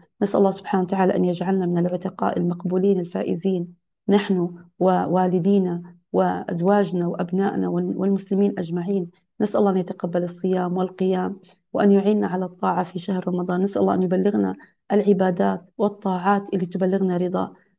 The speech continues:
وأن يبلغنا ليلة القدر إيمانا واحتسابا، وأن يجعلنا من المقبولين. ونعوذ بكلمات الله التامات من شر ما خلق وذرأ وبرأ. ادعوا يا أخواتي الحبيبات، ادعوا. الدعاء سكينة، طمأنينة.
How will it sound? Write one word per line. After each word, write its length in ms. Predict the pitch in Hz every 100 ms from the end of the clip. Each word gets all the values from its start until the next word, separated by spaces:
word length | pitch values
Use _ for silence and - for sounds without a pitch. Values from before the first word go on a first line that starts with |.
| -
وأن 340 | - 202 196 196
يبلغنا 500 | 190 196 202 202 190
ليلة 260 | 202 190 180
القدر 440 | 175 196 185 180 -
إيمانا 440 | 190 196 202 180
واحتسابا، 640 | 180 175 185 - 208 185 - - _ _ _ -
وأن 160 | 202
يجعلنا 460 | 202 202 208 208 190
من 140 | 196
المقبولين. 800 | 190 190 - 180 180 196 208 190 - _ _ _ _ _ _ _ _ _ _
ونعوذ 440 | 190 196 196 214 185
بكلمات 480 | 190 190 196 202 202
الله 220 | 196 185
التامات 720 | - - 185 180 202 202 202 _ _ _ -
من 300 | 196 196 -
شر 340 | - 247 208
ما 120 | 180
خلق 320 | 180 208 190 - -
وذرأ 440 | 180 208 196 -
وبرأ. 340 | 175 196 196 - _ _ _ -
ادعوا 220 | 214 185
يا 140 | 170
أخواتي 380 | 170 - 175 175
الحبيبات، 580 | 170 190 185 175 175 175
ادعوا. 320 | 196 180 175
الدعاء 380 | 175 170 175 180
سكينة، 600 | - 175 190 185 175 175 -
طمأنينة. 720 | 180 - 190 202 185 175